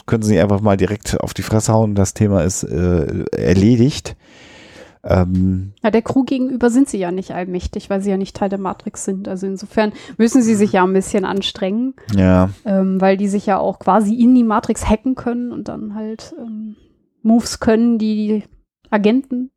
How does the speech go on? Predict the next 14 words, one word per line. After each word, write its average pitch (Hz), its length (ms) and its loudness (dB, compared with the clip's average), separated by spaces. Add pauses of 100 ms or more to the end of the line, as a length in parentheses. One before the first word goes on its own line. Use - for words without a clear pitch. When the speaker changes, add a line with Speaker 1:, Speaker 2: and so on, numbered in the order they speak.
Speaker 2:
dann 233 200 -8
nicht 240 160 -4
so 196 140 -6
können. - 240 -16 (500)
Speaker 1:
Also 78 100 -4
man 78 80 2
kann 85 140 0
das 90 100 0
natürlich - 400 -2
rationalisieren, 78 720 0
tue 90 160 -2
ich 82 80 0
ja - 140 2
auch. - 260 2